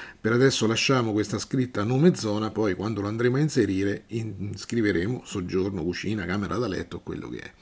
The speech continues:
Concentriamoci un attimo sulla categoria.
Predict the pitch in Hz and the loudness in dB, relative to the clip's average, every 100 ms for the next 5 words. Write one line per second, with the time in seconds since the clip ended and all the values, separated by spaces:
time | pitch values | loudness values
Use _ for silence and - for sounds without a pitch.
0 | - - - - - 147 190 180 165 160 | -18 -16 -14 -4 4 6 8 8 8 8
1 | 151 139 131 147 143 143 131 123 120 120 | 6 2 0 0 0 2 4 4 4 4
2 | 120 110 104 | 2 2 -2